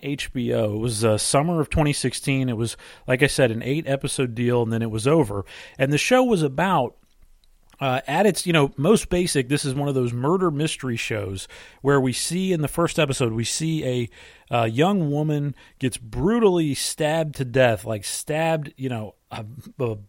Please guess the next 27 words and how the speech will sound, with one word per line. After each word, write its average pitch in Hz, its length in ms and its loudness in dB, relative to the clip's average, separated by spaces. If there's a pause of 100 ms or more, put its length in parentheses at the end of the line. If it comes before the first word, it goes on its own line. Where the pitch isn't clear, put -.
(100)
bunch 185 320 0
of 120 80 -2
times. 113 520 -4
It's 117 160 -10
very 151 440 -2
bloody, 123 640 0
and 120 220 -6
we 123 100 -6
just 123 300 -4
see 170 280 -4
her 139 220 -2
body 113 640 -2 (380)
and 123 160 -6
what 135 120 -4
has 127 120 -4
happened, 143 280 0
and 131 80 -4
we 131 80 -2
see 156 240 -4
kind 147 220 -2
of 131 60 -6
the 127 120 0
events 147 460 -2
leading 139 260 0
up 151 180 -4
to 147 260 0
it. 135 200 2